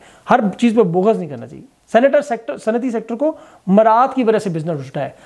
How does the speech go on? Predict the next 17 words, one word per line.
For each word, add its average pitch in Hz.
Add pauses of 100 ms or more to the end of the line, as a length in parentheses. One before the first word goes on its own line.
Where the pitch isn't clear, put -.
(320)
टेक्सटाइल 254
की 285
रिकॉर्ड 262
बरामदात 170
हुई 139
हैं, 120 (180)
ज़राअत 214
के 254
शोबे 240
में। 233
अब 185
मैं 202
उसकी 196
बात 175
करूँ 233
किसान 202
की, 262